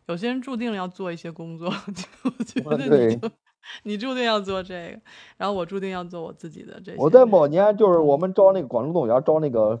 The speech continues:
Speaker 2: 动物保护协会动物者。
Speaker 1: 嗯。
Speaker 2: 哎，我讲讲我穿越四川的事儿吧，穿越四，郑和四川山脉的事儿。这个没事，这个一句话话不完。
Speaker 1: 所以就是，所以就是你，你
Speaker 2: 保护性考察，
Speaker 1: 只身
Speaker 2: 对，我做过一回。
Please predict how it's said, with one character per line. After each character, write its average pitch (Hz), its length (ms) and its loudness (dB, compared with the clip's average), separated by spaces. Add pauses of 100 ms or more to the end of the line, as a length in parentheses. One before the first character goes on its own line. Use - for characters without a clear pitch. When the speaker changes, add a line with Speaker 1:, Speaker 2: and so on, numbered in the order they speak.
(120)
Speaker 2:
动 151 120 -2
物 110 260 -4 (100)
保 101 100 -2
护 123 140 -2
协 131 140 0
会 147 120 4
动 143 220 -2
物 147 80 -2
者。 - 240 -4 (540)
Speaker 1:
嗯。 208 80 0
Speaker 2:
哎， 208 100 8
我 240 100 6
讲 226 140 8
讲 220 100 6
我 156 80 4
穿 240 220 0
越 190 100 4
四 170 160 -6
川 247 160 -2
的 185 80 2
事 139 100 -4
儿 98 40 -4
吧， 98 180 -8
穿 175 160 0
越 160 60 2
四， 160 260 -12
郑 165 120 0
和 123 100 2
四 - 160 -4
川 175 140 2
山 190 140 2
脉 208 120 -4
的 113 100 -8
事 - 120 -14
儿。 - 40 -20 (380)
这 160 100 -2
个 135 140 0 (320)
没 120 100 -18
事， - 120 -20 (580)
这 143 80 0
个 127 80 4
一 131 100 2
句 131 100 2
话 131 120 4
话 - 80 -2
不 113 80 0
完。 104 40 -4
Speaker 1:
所 101 60 -10
以 - 60 -18
就 107 100 -16
是， - 240 -20
所 226 120 -6
以 240 100 -6
就 233 160 -6
是 226 120 -6
你， 190 380 -12 (100)
你 180 280 -10 (280)
Speaker 2:
保 143 140 4
护 220 100 2
性 208 140 2
考 151 200 0
察， 117 200 -2
Speaker 1:
只 - 60 -4
身 127 40 -2
Speaker 2:
对， 117 40 -2
我 107 140 -2
做 151 140 0
过 117 120 -2
一 107 40 -2
回。 101 240 -8